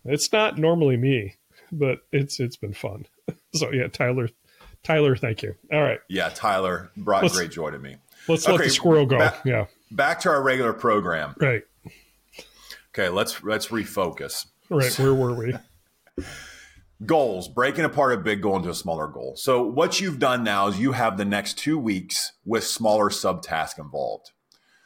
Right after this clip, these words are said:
Speaker 2: So you can forget about that huge goal,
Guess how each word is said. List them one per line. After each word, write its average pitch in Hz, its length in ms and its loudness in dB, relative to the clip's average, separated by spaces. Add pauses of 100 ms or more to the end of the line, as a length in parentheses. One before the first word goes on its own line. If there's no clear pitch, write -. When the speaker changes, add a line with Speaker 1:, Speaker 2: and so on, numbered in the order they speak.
(240)
Speaker 2:
So 143 560 0 (600)
you 147 260 0
can 208 200 0
forget 156 760 -2 (140)
about 120 400 0
that 110 240 0
huge 113 340 -6
goal, 92 400 -2